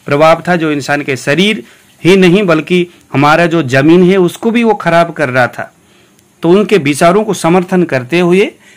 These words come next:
मैं ये वीडियो बना रहा हूँ। अगर आप राजीव दीक्षित जी के विचारों का अगर आप समर्थन करते हैं तो इस वीडियो को जरूर देखें, आपको समझ में आएगा।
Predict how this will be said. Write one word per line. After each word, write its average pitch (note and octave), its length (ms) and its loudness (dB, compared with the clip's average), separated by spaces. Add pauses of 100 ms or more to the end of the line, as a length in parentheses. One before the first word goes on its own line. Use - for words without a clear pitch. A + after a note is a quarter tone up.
(140)
मैं C3+ 100 0
ये D3 140 2
वीडियो C#3+ 280 0
बना C3+ 240 2
रहा E3 120 2
हूँ। G3+ 200 0 (340)
अगर E3 200 2
आप F3+ 180 4
राजीव D3 340 2
दीक्षित E3+ 340 -2
जी F3+ 140 -2
के F#3+ 160 2
विचारों D#3+ 580 0 (640)
का C#3+ 120 2
अगर C3+ 180 2
आप C3+ 160 2
समर्थन F3+ 480 0
करते C#3+ 320 -2
हैं F3+ 100 0
तो D3 180 -6
इस A#2+ 160 -12
वीडियो B2+ 260 -2
को C3+ 120 -4
जरूर B2+ 300 -4
देखें, C#3+ 280 -2 (400)
आपको C3+ 240 -2
समझ C#3+ 320 -2
में E3+ 200 4
आएगा। E3 360 2